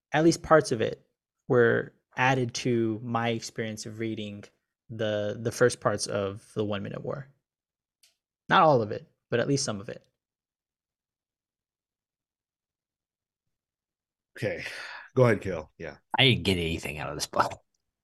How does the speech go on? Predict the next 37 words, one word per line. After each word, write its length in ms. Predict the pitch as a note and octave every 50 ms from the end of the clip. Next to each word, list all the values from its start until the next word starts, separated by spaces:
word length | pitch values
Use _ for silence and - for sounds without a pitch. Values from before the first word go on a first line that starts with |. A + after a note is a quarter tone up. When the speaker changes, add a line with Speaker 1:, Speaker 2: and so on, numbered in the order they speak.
| _ _ -
Speaker 3:
<laughs> 1080 | D3+ B2+ B2 - _ _ _ _ _ _ _ _ _ _ _ _ _ _ _ - -
I 100 | - C3+
had 100 | C3 C3
a 40 | B2+
great 340 | B2 - A2 C3 C3 B2+ B2
time 320 | - C3 C3+ C#3 D3 D3
because 340 | B2+ B2 A#2+ B2 G#2 F2 F#2
it's 320 | G2 E2+ - - - - - _ _ _
The 100 | - G2+
Flash 580 | - - C3+ A#2 A2 A2+ B2 B2+ B2 - - - _ _ _ _ _ _ _ _ _ _
and 300 | - F#2+ G2+ G2 F2 E2
Flash-related 800 | - - A#2 A2 G2+ - - - G#2 G2+ G#2 G#2 G2 G2 E2+ -
things, 400 | A2+ G#2+ G2+ G#2 G2+ F#2+ F2 F2+
and, 360 | F#2 D#2+ E2 E2+ E2 E2 E2
um, 320 | F2 E2 E2 E2+ E2 D#2+ - _ _ _ _ _ _ _ _ _ _ _ _
you 100 | F#2 F#2
know, 140 | F2 F2 E2+
the, 260 | D2 F#2 F2+ F2+ F2 -
the 100 | - F#2+
future 420 | - - B2+ B2 A#2 - - B2
Flashes 520 | A2+ - - G#2 G2 G#2 - - A2+ F#2+ E2+
is 160 | F#2 E2+ F2
real 220 | F2 G2+ G#2 G2
fun, 280 | - - - G#2+ G2+ F#2+
but 180 | D#2+ C#2 B1 - _ _ _ -
I 120 | F#2+ F#2
don't, 240 | F#2+ F#2+ E2 D#2+ - _ _ _ _ _ _ _ _ _ _ - - _ _ _ - -
I 120 | G2+ G#2
didn't 280 | G2 F#2 E2+ D#2+ C#2 -
get, 180 | - F2 D2+ -
I 80 | E2+ E2
don't 120 | E2+ E2
know 120 | D#2+ D#2
who 100 | D#2 E2
those 180 | D2+ D2+ D2+ -
people 320 | - - F#2 D#2 E2+ E2
are. 260 | F2+ F#2+ F2+ - -